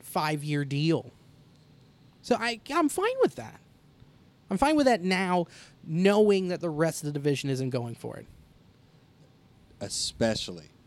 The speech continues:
Speaker 1: Especially that.
Speaker 2: Especially that. I mean, with the N L Central is just sending it down the fucking river, man. And the Cubs aren't done, dude. They're try-, they're shopping Chris Bryant fucking hard right now.
Speaker 1: They are, and they should, they should be, but this is also a bad time to do that after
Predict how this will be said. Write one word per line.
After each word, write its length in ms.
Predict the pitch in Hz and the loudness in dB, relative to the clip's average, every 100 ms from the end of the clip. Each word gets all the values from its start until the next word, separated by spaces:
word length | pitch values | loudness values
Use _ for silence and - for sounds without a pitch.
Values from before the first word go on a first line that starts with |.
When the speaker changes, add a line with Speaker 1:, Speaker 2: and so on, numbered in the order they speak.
| - | -8
Speaker 1:
Especially 500 | - 427 440 208 147 | -2 -2 2 2 2
that. 300 | 123 113 127 | 0 -10 -10
Speaker 2:
Especially 960 | 101 - - - 120 120 - 98 90 | -8 -6 -6 -4 -2 -2 -4 -8 -12
that. 280 | 85 80 73 - _ _ _ _ _ _ | -14 -18 -20 -20 _ _ _ _ _ _
I 80 | 120 | -8
mean, 220 | 120 117 | -6 -4
with 180 | 110 107 | -4 -6
the 200 | 110 107 | -6 -6
N 120 | 139 151 | -2 -2
L 140 | 110 | -2
Central 480 | - 135 123 104 95 | -2 -4 -4 -6 -8
is 140 | 98 | -10
just 380 | - 98 - - _ - | -8 -8 -8 -18 _ -16
sending 600 | - - - 131 120 107 | -12 -8 -2 0 0 -2
it 140 | 92 | -4
down 260 | 107 101 92 | -4 -4 -6
the 80 | - | -12
fucking 500 | - 104 92 90 87 | -10 -10 -10 -10 -6
river, 340 | 98 95 87 | -4 -4 -8
man. 320 | 85 85 90 - - 1077 1077 | -12 -12 -14 -18 -10 -6 -4
And 100 | 960 | -4
the 60 | 127 | -4
Cubs 300 | - 202 165 | -2 0 0
aren't 180 | 120 101 | -4 -2
done, 240 | 131 135 | -4 -4
dude. 260 | 104 104 113 | -4 -6 -6
They're 140 | 139 | -8
try-, 260 | - 139 110 | -8 -10 -8
they're 180 | 123 147 | -6 -6
shopping 580 | - 120 - 104 98 - - | -4 -4 -4 -10 -12 -20 -12
Chris 220 | 123 107 | -10 -8
Bryant 400 | - 113 107 - - | -6 -4 -4 -8 -12
fucking 300 | 107 - 85 | -12 -12 -16
hard 500 | - - 117 104 92 | -14 -6 -4 -4 -6
right 200 | 80 78 | -14 -16
now. 200 | 87 76 | -18 0
Speaker 1:
They 180 | 214 233 | 4 4
are, 220 | 202 214 - | 2 -8 -6
and 200 | 196 226 | -6 -2
they 120 | 226 | -2
should, 440 | 196 - 320 349 160 | -4 -6 -6 -4 0
they 140 | 185 | 2
should 420 | - - 233 247 | 2 4 4 4
be, 160 | 262 269 | -2 0
but 160 | 220 202 | 2 4
this 180 | 208 | 2
is 100 | 220 | 2
also 320 | 196 190 196 175 | 0 0 0 0
a 40 | |
bad 280 | 175 175 165 | 0 -4 -2
time 200 | 180 170 | -2 -2
to 80 | 147 | -2
do 180 | 165 151 | -2 -2
that 80 | |
after 420 | 135 139 151 139 | -4 -6 -4 -4